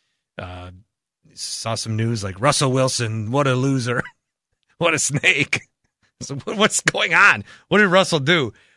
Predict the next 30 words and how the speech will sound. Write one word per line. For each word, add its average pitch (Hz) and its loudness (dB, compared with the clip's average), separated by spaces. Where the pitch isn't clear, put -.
An 160 6
article 196 6
came 170 6
out 165 6
overnight, 151 4
again 151 2
in 151 4
The 156 4
Athletic, 139 2
talking 170 4
about 147 4
Russell 156 2
Wilson, 139 0
and 135 2
it's 160 4
alleging 170 6
that 143 4
before 196 4
he 220 4
was 190 2
traded, 139 4
Russ 196 6
asked 196 6
the 170 2
ownership 214 4
of 180 4
the 156 0
Seahawks 160 4
to 170 0
fire 254 6